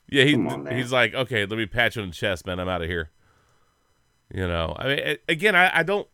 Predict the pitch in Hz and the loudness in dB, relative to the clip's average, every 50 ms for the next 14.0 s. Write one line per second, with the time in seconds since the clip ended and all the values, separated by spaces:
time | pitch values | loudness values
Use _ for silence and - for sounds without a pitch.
0 | _ - - 156 170 196 - - 107 117 127 135 131 - - - 104 87 - - | _ 0 2 2 2 0 -4 -4 -2 0 0 0 0 -4 -10 -12 -12 -10 -4 0
1 | 117 131 147 127 90 78 73 85 95 107 - - - 120 107 98 82 - - _ | 2 2 2 2 0 -2 -4 -6 -8 -10 -12 -12 -6 -4 -4 -4 -4 -8 -10 _
2 | - 120 123 - - 113 110 101 127 127 131 123 101 92 92 107 110 - 135 101 | -2 -2 -2 -2 -4 -6 -2 -2 0 0 0 0 -2 -2 -2 -4 -4 -4 -6 -8
3 | 95 82 - - - - 110 131 131 - _ - - - 120 101 98 95 - 123 | -8 -8 -10 -8 -6 -4 -4 -4 -4 -6 _ -20 -12 -10 -8 -8 -8 -10 -10 -10
4 | 113 - 113 113 113 110 104 92 85 85 - 90 85 80 80 95 104 110 - - | -10 -8 -6 -4 -2 -2 -2 -4 -6 -12 -14 -14 -12 -6 -2 -2 -2 -2 -2 -2
5 | 98 104 101 101 95 92 90 - - - - _ _ _ _ _ _ _ _ _ | 0 2 2 4 2 2 0 -4 -10 -14 -16 _ _ _ _ _ _ _ _ _
6 | _ - 143 143 170 156 160 165 147 139 127 120 117 - _ - 120 117 113 - | _ -8 -6 -6 -6 -6 -4 0 2 4 4 2 0 -4 _ -6 -6 -6 -8 -12
7 | _ _ _ _ _ _ _ _ - 147 143 165 147 - 143 123 107 92 - _ | _ _ _ _ _ _ _ _ -14 -10 -8 -8 -6 -4 -6 -6 -6 -8 -12 _
8 | - 113 110 - - - - 120 110 107 104 95 104 113 120 120 113 113 98 90 | -10 -8 -8 -8 -8 -8 -8 -6 -6 -6 -6 -6 -4 -4 -4 -4 -4 -4 -4 -6
9 | 85 - - 120 120 113 80 - - - - _ _ _ _ _ _ _ _ _ | -8 -10 -10 -10 -8 -8 -8 -10 -14 -20 -20 _ _ _ _ _ _ _ _ _
10 | _ _ _ _ _ _ _ - 151 143 165 156 143 139 - - 180 151 113 101 | _ _ _ _ _ _ _ -6 -2 0 2 2 2 0 -2 -2 -2 -2 0 0
11 | 113 131 127 98 73 62 53 - 107 _ - 113 131 135 135 - - 147 143 147 | 0 0 -2 -2 -6 -10 -16 -20 -16 _ -2 0 2 2 2 2 2 2 4 6
12 | 165 175 160 131 117 110 117 117 104 82 - - 90 - _ _ _ _ _ _ | 6 6 6 4 2 2 2 0 0 -2 -4 -8 -14 -20 _ _ _ _ _ _
13 | _ _ _ _ - - 123 123 123 123 120 113 117 120 117 120 95 92 - | _ _ _ _ -8 -2 2 4 4 6 6 6 6 6 4 4 0 -6 -10